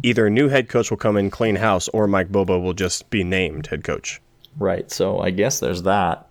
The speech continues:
Speaker 2: His head coaching resume is extremely poor. So I would hope
Speaker 1: Ugh.
Speaker 2: South Carolina could do better than that, but they are South Carolina after all. Um,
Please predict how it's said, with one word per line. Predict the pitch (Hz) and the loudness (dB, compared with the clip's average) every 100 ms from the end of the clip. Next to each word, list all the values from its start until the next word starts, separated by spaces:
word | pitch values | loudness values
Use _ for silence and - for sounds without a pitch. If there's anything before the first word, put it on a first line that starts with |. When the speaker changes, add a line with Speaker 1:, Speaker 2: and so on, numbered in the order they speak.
| _ | _
Speaker 2:
His | 110 - | -8 -2
head | 110 104 | -2 0
coaching | 107 98 95 87 - | 0 0 -2 -4 -6
resume | 95 95 90 95 85 92 - | -2 0 0 0 -2 -2 -2
is | 90 90 80 - - - - 151 - - - | -2 0 -2 -4 -10 -12 -14 -18 -18 -20 -10
extremely | 98 - - 107 98 82 | -6 -4 0 0 2 0
poor. | - 92 67 98 | -2 -2 0 -2
So | 101 - - | -4 -2 0
I | 87 | 2
would | 90 80 - | 0 -2 -2
hope | 113 95 | 2 2
Speaker 1:
Ugh. | 85 | 2
Speaker 2:
South | 101 92 - | 0 0 0
Carolina | 95 87 87 85 | 0 2 0 -2
could | - 87 | -4 -2
do | 87 | 0
better | 87 87 80 | 2 2 0
than | 80 | -2
that, | 82 71 | -2 -2
but | - 78 - _ | -2 -4 -6 _
they | - 85 | 0 2
are | 82 | 0
South | - 78 - | -2 -4 -4
Carolina | 87 82 82 78 | -4 -2 -2 -2
after | 64 82 - - | -2 -4 -4 -4
all. | 64 - - - - - - - | -4 -6 -14 -18 -16 -16 -18 -2
Um, | 117 107 98 87 85 80 | 4 6 6 4 0 -6